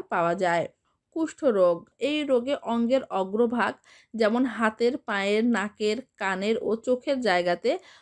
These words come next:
সংক্রমণ দেখা দেয়। এ রোগে আরও বৈশিষ্ট্য হচ্ছে এই স্ফটিক বা ফোড়া ওঠার সময় তার রংটা থাকবে কালো, ব্যথাও তেমন হবে না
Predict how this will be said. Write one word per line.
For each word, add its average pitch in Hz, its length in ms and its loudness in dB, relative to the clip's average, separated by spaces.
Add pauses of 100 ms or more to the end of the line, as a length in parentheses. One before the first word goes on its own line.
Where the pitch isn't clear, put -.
সংক্রমণ 214 580 0
দেখা 208 280 0
দেয়। 220 300 0
এ 233 140 4
রোগে 262 300 0
আরও 233 240 2
বৈশিষ্ট্য 247 500 -2
হচ্ছে 233 400 -2 (440)
এই 262 140 2 (140)
স্ফটিক 285 480 -4
বা 247 120 2 (140)
ফোড়া 285 320 0 (100)
ওঠার 262 420 -2
সময় 208 380 -4
তার 240 280 -4
রংটা 226 360 0
থাকবে 226 420 -4
কালো, 180 320 -2 (400)
ব্যথাও 269 340 0
তেমন 220 340 -2
হবে 185 320 -2
না 220 140 -2